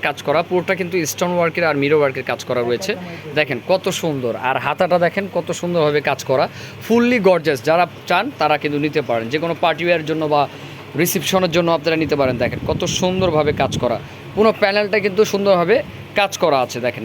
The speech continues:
মিরর ওয়ার্কের আর স্টোনের কাজ করা। আমি আবারও একটু ভালো করে দেখিয়ে দিচ্ছি, দেখেন কত সুন্দরভাবে কাজ করা। এগুলো মিস করা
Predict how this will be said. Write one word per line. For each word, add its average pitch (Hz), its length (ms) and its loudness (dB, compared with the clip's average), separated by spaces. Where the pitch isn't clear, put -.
মিরর 185 200 2
ওয়ার্কের 202 320 2
আর 156 60 0
স্টোনের 147 360 0
কাজ 127 180 0
করা। 120 160 0
আমি 131 140 -2
আবারও 160 200 2
একটু 170 180 -6
ভালো 151 160 2
করে 156 160 2
দেখিয়ে 139 220 -2
দিচ্ছি, 107 180 -8
দেখেন 127 200 -4
কত 131 120 -4
সুন্দরভাবে 147 460 0
কাজ 120 180 -2
করা। 98 140 -10
এগুলো 220 260 6
মিস 214 180 0
করা 190 140 4